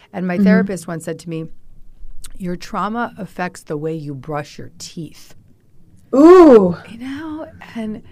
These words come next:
Speaker 1: so right now, anyone who's alive is,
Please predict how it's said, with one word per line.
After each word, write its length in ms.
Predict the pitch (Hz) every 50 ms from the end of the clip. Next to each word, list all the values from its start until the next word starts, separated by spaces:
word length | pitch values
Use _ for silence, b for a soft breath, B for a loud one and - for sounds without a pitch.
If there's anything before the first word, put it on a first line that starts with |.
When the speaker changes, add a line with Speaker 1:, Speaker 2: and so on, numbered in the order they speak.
| - - - - - - -
Speaker 1:
so 520 | - - - - 240 226 214 208 - - - - _ _ - - _ - -
right 260 | 208 214 220 208 -
now, 400 | 226 254 269 262 240 214 196 190 -
anyone 420 | - 208 226 254 277 269 233 214 202
who's 180 | 196 196 180 180
alive 760 | 165 160 160 160 165 160 147 139 139 139 143 160 - _ _ _ _ _ _ _ _ _ _ _ _ _
is, 460 | - 170 165 156 - - - - -